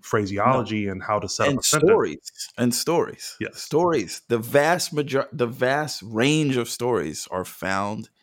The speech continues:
Speaker 2: in the world of books.
Speaker 1: I'm not here to argue with you, man.
Speaker 2: <laughs>
Speaker 1: Uh, your
Speaker 2: Just
Speaker 1: opinion is
Speaker 2: tell-
Speaker 1: valid too.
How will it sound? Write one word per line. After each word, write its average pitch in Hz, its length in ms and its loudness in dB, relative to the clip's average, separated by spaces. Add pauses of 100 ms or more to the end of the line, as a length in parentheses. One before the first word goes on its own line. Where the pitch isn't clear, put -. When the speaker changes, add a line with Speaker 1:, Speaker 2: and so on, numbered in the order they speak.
(300)
Speaker 2:
in 101 100 -12
the 90 60 -10
world 82 360 -10
of - 40 -20 (120)
books. - 480 -10 (320)
Speaker 1:
I'm 117 160 0
not 107 100 0
here 95 140 -2
to 87 60 -6
argue 87 280 -8
with 85 160 -12
you, 87 60 -12
man. 90 320 -10
Speaker 2:
<laughs> - 40 -20 (160)
Speaker 1:
Uh, 98 140 -2 (320)
your 123 80 8
Speaker 2:
Just 127 160 2
Speaker 1:
opinion 127 320 2
is 123 80 6
Speaker 2:
tell- 113 80 4
Speaker 1:
valid 120 340 4
too. 131 140 2